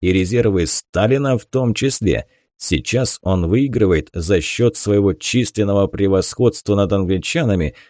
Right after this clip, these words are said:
но, столкнувшись с объединёнными силами, будет вынужден играть по нашим правилам". "Да,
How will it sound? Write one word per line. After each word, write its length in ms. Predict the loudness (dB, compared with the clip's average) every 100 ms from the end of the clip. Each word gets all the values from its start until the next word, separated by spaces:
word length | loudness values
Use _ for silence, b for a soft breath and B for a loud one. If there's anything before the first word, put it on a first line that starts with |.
| b
но, 300 | -6 2 2
столкнувшись 800 | 2 0 -2 -2 -6 2 2 2
с 220 | -10 -2 2
объединёнными 920 | 2 2 -2 -2 -2 -2 0 2 2
силами, 600 | -2 -2 2 2 2 -4
будет 440 | -6 0 2 2 -2
вынужден 840 | -10 -2 0 2 0 -2 -4 -4 -2
играть 540 | 0 0 2 0 -2 _
по 120 | -6
нашим 500 | -2 -2 0 0 -2
правилам". 600 | 0 2 2 2 -2 -8 -16 _ _ _ _ _ _ _ _ _
"Да, 640 | -6 0 2 4 4 2